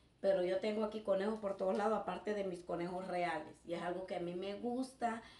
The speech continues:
es algo que a mí me encanta. Entonces muchas veces tenemos que aprender a respetar ese punto, ¿verdad? Pero nada, mi gente, continuamos, porque aquí no hablamos de cosas tristes. No, no, no, no, no, no. Esto ya me tomé yo la, la verdad, el trabajo de ya ponerlo.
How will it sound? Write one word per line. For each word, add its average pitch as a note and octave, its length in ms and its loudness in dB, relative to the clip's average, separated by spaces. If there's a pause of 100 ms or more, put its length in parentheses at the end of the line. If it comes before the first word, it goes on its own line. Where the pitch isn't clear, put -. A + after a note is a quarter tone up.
(160)
es D#3+ 160 -6
algo D#3+ 260 -2
que F3+ 80 -4
a E3+ 40 2
mí D#3+ 120 0
me E3+ 140 -2
encanta. G#3 500 -2
Entonces F3+ 260 -6
muchas G3+ 240 0
veces G3+ 180 0
tenemos F#3+ 280 -2
que G#3 80 -2
aprender F#3+ 460 -2 (400)
a F#3 80 -4
respetar F3 680 -6 (180)
ese G3 260 -6
punto, G3+ 460 -6
¿verdad? E3 300 -8 (600)
Pero G#3 200 2
nada, F3+ 220 0
mi D#3+ 120 -4
gente, D3 260 -6
continuamos, D#3+ 680 -2
porque E3+ 200 -2
aquí E3+ 140 -2
no D#3+ 120 0
hablamos F#3 320 0
de G3 100 0
cosas G#3 380 -2
tristes. F#3+ 640 -10
No, D#3+ 340 -2 (320)
no, E3+ 280 0
no, G#3 180 2
no, B3+ 160 4
no, G#3+ 180 4
no. E3 180 -4 (380)
Esto D4 380 6
ya C#4+ 140 10
me C4+ 100 6
tomé B3+ 300 6
yo A#3+ 180 10
la, G3+ 480 4 (480)
la G#3+ 140 6
verdad, G#3 280 8
el G#3+ 60 2
trabajo A3 460 4
de F3+ 220 -2
ya F#3+ 520 6
ponerlo. G3 580 4